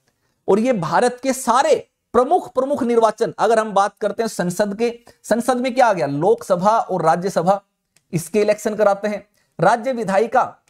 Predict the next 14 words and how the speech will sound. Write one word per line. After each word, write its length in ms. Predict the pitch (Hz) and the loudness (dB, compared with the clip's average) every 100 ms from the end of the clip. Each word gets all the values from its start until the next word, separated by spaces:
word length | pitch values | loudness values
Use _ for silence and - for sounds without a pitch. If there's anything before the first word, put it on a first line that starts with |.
| 165 | -4
यानी 180 | 208 | -2
कि 100 | 226 | 0
विधानसभा 960 | 190 156 151 220 233 202 233 208 - _ | -2 0 0 0 2 2 2 0 -4 _
और 140 | - 185 | -4 -2
विधान 420 | 156 147 196 208 | -2 0 0 0
परिषद, 380 | 196 190 - - | -2 0 -4 -4
इसका 240 | 151 - 180 | -10 -2 0
इलेक्शन 360 | 180 180 190 | 0 -2 -4
कराता 320 | 190 185 180 | 0 0 2
है। 180 | 196 190 _ _ - | -2 -4 _ _ -2
राष्ट्रपति, 720 | 151 214 254 - - 240 277 | 0 2 0 -4 -6 -4 -4
उपराष्ट्रपति, 840 | 247 190 185 180 - - 127 120 _ _ - _ | -4 -2 0 0 -2 -12 -12 -12 _ _ -20 _
इनके 280 | 285 320 359 | -2 0 -2
चुनाव 680 | 349 294 262 285 294 - | -2 0 2 2 0 -6